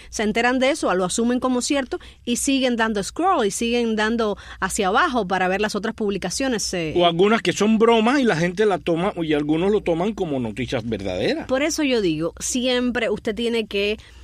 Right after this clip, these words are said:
Speaker 1: tener claro cuáles son esos sitios de noticias, esas fuentes noticiosas a las que usted debe ir todos los días a informarse, ¿no?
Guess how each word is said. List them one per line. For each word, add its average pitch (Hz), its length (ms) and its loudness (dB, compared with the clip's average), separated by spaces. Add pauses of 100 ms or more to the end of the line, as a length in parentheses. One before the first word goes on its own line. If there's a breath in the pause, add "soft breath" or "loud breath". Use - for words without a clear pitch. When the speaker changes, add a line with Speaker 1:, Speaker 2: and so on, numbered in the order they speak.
(240 loud breath)
Speaker 1:
tener 220 300 0
claro 240 400 -2
cuáles 214 220 -2
son 220 160 -2
esos 202 200 -4
sitios 240 460 -4
de 233 80 -2
noticias, 208 380 -4
esas 190 120 -6
fuentes 226 580 -2
noticiosas 214 720 -2 (220 loud breath)
a 196 80 -2
las 180 120 -4
que - 100 -6
usted 214 260 -4
debe 208 300 2
ir 269 180 0
todos 233 240 2
los 240 200 -4
días 226 360 -4
a 196 120 0
informarse, 165 680 -4
¿no? 311 140 -2